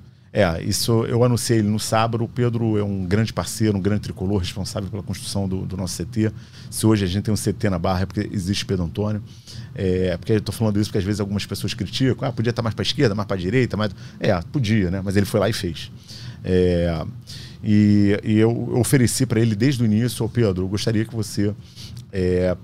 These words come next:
pilotasse pelo menos dois grandes projetos no, no Fluminense. Primeiro, essas tratativas da migração pro mo-, modelo empresarial, porque ele sempre esteve ao meu lado, então nada mais justo que ele esteja,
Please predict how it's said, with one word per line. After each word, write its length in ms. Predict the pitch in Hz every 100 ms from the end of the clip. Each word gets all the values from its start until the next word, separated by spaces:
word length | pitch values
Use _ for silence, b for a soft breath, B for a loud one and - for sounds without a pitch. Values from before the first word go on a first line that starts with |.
| -
pilotasse 600 | 117 107 95 92 - 92
pelo 180 | 117
menos 220 | 127 143 104
dois 200 | 113 104
grandes 240 | 104 98
projetos 520 | - 92 92 95 - -
no, 220 | 107 98 92
no 80 |
Fluminense. 500 | 90 110 101 104 123
Primeiro, 360 | - 123 107 104
essas 240 | 92 95
tratativas 760 | - 98 107 - 113 117 95 - - B B B
da 100 | 98
migração 560 | 101 98 85 - 104
pro 160 | 95 101
mo-, 160 | 95 95
modelo 300 | 117 95 92
empresarial, 580 | 87 92 90 92 87 113
porque 180 | 123 -
ele 80 | 92
sempre 200 | 117 98
esteve 200 | - 92
ao 60 |
meu 140 | 92 90
lado, 280 | 95 123 107
então 240 | 92 104 - B B
nada 200 | 101 101
mais 160 | 92
justo 300 | 85 113 -
que 60 | 101
ele 60 |
esteja, 440 | 87 - 110 95